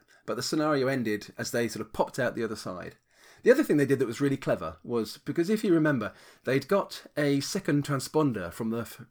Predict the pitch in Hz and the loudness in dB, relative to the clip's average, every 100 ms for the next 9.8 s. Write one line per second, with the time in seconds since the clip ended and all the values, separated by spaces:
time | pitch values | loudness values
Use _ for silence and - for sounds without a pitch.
0 | - 131 127 139 101 90 82 - - 117 | -12 -4 0 0 0 -6 -14 -18 -8 -6
1 | - 110 107 98 _ - - - 107 156 | -6 -4 -4 -4 _ -20 -20 -14 -4 0
2 | 127 - 101 110 - 107 101 92 104 104 | 0 0 -6 -6 -4 -4 -4 -4 -6 -4
3 | 95 95 92 - _ _ - 123 120 - | -4 -6 -10 -16 _ _ -8 -6 -4 -6
4 | 71 _ _ - 151 214 156 175 135 127 | -12 _ _ 0 2 2 2 2 2 0
5 | 120 120 120 - 196 202 147 104 98 - | -2 0 -4 -2 0 2 2 0 -4 -8
6 | - 101 104 104 101 - _ 101 - 190 | -10 -6 -2 -2 -4 -10 _ -8 -2 -2
7 | 165 - 90 - _ _ _ _ 143 147 | -2 -6 -10 -12 _ _ _ _ 0 0
8 | 147 - 147 - 143 - 165 156 - 110 | -2 -2 -2 0 -6 -2 -2 -2 -2 -4
9 | 107 - 113 110 165 139 85 69 | -4 -6 -6 -4 0 0 -2 -10